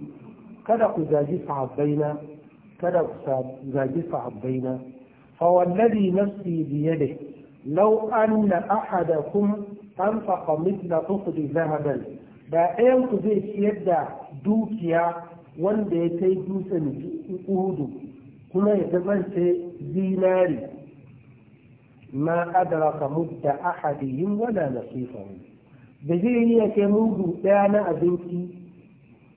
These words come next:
mudu ɗaya na hatsi, ko mudu ɗaya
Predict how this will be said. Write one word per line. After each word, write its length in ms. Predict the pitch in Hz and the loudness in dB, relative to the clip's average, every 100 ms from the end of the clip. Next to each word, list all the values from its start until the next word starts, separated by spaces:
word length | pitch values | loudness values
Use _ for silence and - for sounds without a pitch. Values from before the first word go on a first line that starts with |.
| _ - - - - - | _ -20 -20 -20 -20 -6
mudu 440 | 160 208 208 190 165 | 0 2 2 0 2
ɗaya 260 | 185 185 180 | 2 4 4
na 140 | 190 | 2
hatsi, 520 | 185 185 185 196 196 - - | 0 -4 -4 -4 -4 -8 0
ko 160 | 214 208 | 2 4
mudu 500 | 220 220 190 160 139 | 2 0 -2 -4 0
ɗaya 300 | 170 175 175 | 2 4 2